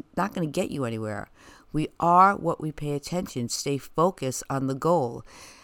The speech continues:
Have a backward design, and then if you have an experience where you're not getting your goals met,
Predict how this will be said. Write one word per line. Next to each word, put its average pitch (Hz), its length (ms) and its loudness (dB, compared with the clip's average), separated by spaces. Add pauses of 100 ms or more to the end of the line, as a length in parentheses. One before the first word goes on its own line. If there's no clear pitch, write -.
(120)
Have 156 260 0
a 156 40 -8
backward 151 420 0
design, 139 640 -2 (680)
and 151 220 -2
then 160 280 0 (100)
if 151 120 0 (340)
you 147 240 -4
have 143 200 0
an 147 80 2
experience 147 840 -2
where 139 100 0
you're 135 160 0
not 143 300 0
getting 143 320 2
your 123 140 0
goals 139 520 0
met, 113 300 -4